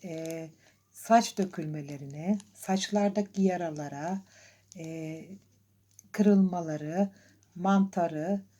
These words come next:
her şeyi, e, engelliyor. Ayrıca vücut sabunu olarak da kullanılıyor. Burada, e, özellikle vücuttaki derideki deri hastalıkları, mantar, egzama ve benzeri hastalıklara çok iyi geliyor.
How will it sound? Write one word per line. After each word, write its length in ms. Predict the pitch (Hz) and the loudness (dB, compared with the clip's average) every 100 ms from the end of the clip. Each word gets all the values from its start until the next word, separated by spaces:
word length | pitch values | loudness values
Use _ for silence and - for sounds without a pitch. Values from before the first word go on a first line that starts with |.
| _ _ | _ _
her 200 | 226 233 | 4 4
şeyi, 320 | 202 185 202 208 | 2 0 0 0
e, 180 | 175 170 _ - 160 | -6 -10 _ -18 -12
engelliyor. 580 | 160 180 156 143 143 - | -10 -6 -6 -6 -10 0
Ayrıca 500 | 190 220 214 226 208 | 4 4 4 4 4
vücut 180 | 214 240 | 2 0
sabunu 380 | - 208 214 214 | 0 4 4 6
olarak 420 | 214 220 214 196 | 4 4 0 -2
da 80 | 190 | -12
kullanılıyor. 880 | 151 147 143 135 127 139 160 202 214 - - _ _ | -12 -12 -12 -14 -16 -14 -2 0 -2 -8 -20 _ _
Burada, 360 | 202 214 220 220 - | -4 2 2 0 -6
e, 240 | - 185 185 | -6 -4 0
özellikle 880 | 190 175 202 208 226 - 160 196 185 | 0 8 8 10 6 -2 -2 -2 -2
vücuttaki 760 | 175 185 - - 175 - 190 185 | -4 -8 -10 -12 -14 -8 -8 -2
derideki 560 | 185 190 185 175 175 | -2 -2 -4 -8 -6
deri 180 | 160 175 | -4 2
hastalıkları, 720 | 180 156 156 139 135 151 147 151 | 4 2 -2 -14 -14 -14 -14 -12
mantar, 500 | 165 170 151 - 151 175 | -8 -8 -8 -10 -10 -8
egzama 720 | 175 175 160 165 156 139 139 - _ _ - _ _ _ | -8 -8 -6 -4 -6 -8 -16 -20 _ _ -20 _ _ _
ve 140 | 170 196 | -10 -6
benzeri 420 | 170 160 170 165 | -8 -8 -8 -4
hastalıklara 760 | 151 147 - 147 - 156 147 151 | -4 -4 -10 -16 -14 -10 -10 -10
çok 360 | - 147 _ | -12 -18 _
iyi 120 | 135 | -18
geliyor. 560 | 131 139 131 135 156 202 | -18 -20 -18 -14 -6 -6